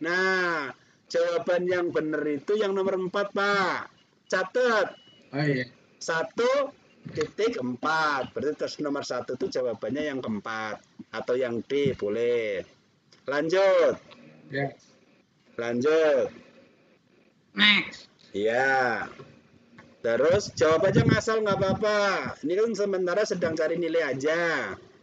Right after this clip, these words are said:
Speaker 1: Ya, kirim.
Speaker 2: Submit.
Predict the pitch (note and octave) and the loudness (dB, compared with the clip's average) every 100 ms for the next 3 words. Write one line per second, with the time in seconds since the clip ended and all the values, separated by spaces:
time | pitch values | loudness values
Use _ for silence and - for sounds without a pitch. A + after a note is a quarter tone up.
0 | _ _ _ _ _ _ _ _ - A2+ | _ _ _ _ _ _ _ _ -12 -6
1 | B2+ C#3 C3 A#2 G#2+ G2 - _ B2 B2 | -4 -4 -4 -4 -6 -10 -18 _ -4 0
2 | D3+ E3+ F#3+ G3 F#3 D#3+ A#2 F#2 F2+ D3+ | 0 2 2 2 2 2 0 -4 -6 -8
3 | - F#3+ | -6 -8